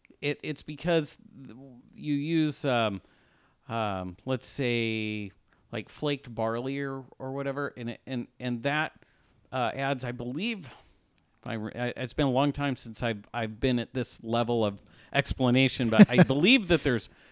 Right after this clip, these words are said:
Speaker 1: proteins that get added.
Speaker 2: Ah.
Speaker 1: Uh, and, and, uh, yeah, it literally makes a more viscous beer. Um, so because of that, it, it's almost like it's, like, heavier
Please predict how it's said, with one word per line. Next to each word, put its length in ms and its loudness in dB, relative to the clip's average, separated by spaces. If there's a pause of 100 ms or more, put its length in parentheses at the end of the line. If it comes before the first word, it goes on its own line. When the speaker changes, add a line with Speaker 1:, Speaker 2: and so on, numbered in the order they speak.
(320)
Speaker 1:
proteins 580 2
that 160 -8
get 260 -8
added. 420 -8 (180)
Speaker 2:
Ah. 220 4 (720)
Speaker 1:
Uh, 380 2
and, 260 0
and, 360 2
uh, 260 6
yeah, 220 4
it 300 0
literally 480 4
makes 520 0 (320)
a 140 2
more 320 6
viscous 640 -2
beer. 540 -6 (420)
Um, 520 -6 (420)
so 880 4 (920)
because 500 0
of 160 0
that, 440 2 (220)
it, 200 0
it's 200 -2
almost 320 2
like 200 0
it's, 180 -8
like, 180 -2
heavier 600 -2